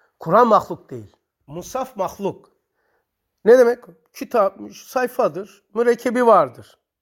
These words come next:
Ha, Kur'an nedir? O musafı okuyan kişi, okuyanda uyanandır. Onun için herkesin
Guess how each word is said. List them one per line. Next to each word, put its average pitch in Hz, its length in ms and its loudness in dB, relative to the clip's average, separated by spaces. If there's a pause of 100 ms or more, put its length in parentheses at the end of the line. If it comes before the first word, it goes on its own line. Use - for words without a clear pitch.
(1160)
Ha, 151 220 -10 (520)
Kur'an 277 360 4
nedir? 247 360 -4 (140)
O 285 160 4
musafı 269 540 -2
okuyan 214 680 0
kişi, 156 640 -12 (1300)
okuyanda 269 680 2
uyanandır. 226 960 -2 (300)
Onun 240 140 0
için 247 160 -10
herkesin 226 600 -6